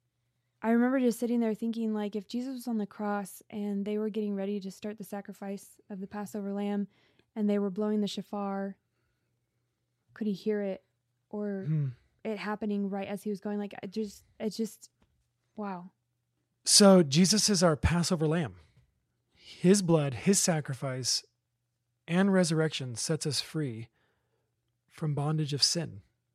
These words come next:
Speaker 1: Mm-hmm.
Speaker 2: Just like he set the Jews free from bondage of slavery in Egypt. But, like, better. <laughs> 'Cause our land that we look forward to is forever.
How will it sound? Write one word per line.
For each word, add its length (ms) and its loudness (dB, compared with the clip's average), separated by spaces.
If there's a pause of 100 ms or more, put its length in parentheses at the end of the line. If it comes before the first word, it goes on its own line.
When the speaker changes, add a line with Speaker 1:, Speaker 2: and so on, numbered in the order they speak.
(100)
Speaker 1:
Mm-hmm. 280 -8 (1040)
Speaker 2:
Just 180 -6
like 140 -4
he 60 0
set 220 -2
the 60 -6
Jews 260 -2
free 220 -6
from 220 -8
bondage 340 -6
of 80 -12
slavery 520 -8
in 180 -10 (140)
Egypt. 400 -8 (1160)
But, 120 -8
like, 180 -10 (340)
better. 220 -8 (440)
<laughs> 60 2 (500)
'Cause 280 0 (880)
our 140 4
land 420 2
that 160 -4
we 120 -4
look 160 -6
forward 260 -6
to 180 -8
is 300 -10 (400)
forever. 440 -10